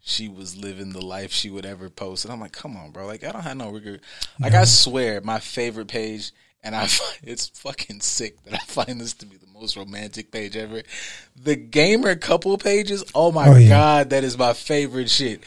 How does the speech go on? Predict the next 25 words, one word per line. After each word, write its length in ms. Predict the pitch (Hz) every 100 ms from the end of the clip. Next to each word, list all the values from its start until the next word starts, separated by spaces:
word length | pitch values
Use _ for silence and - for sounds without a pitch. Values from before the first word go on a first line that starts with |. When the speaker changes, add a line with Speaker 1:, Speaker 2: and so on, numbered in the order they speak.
| - - -
Speaker 1:
Those 340 | 175 226 226
are 60 | 196
the 100 | 175
most 380 | 170 175 160 139
loving, 600 | 143 170 165 175 165 131
those 500 | 165 214 233 226 202
and, 220 | - 151
like, 360 | 147 127 110 - _ _ _ _ -
blurred 520 | 120 147 180 185 175
couples. 580 | - 190 185 185 180 - -
And 120 | 185
I'm 140 | 233
not 140 | 214 151
a 40 |
cosplay 460 | - 139 - 131 120
nigga. 280 | 113 101
I, 180 | 92 117
like, 200 | 120 117
I 120 | 110
love, 520 | 123 117 117 117 107 98
like, 180 | 104
all 160 | 98 110
the 80 | 104
anime 300 | 117 120 120
shit. 280 | - 123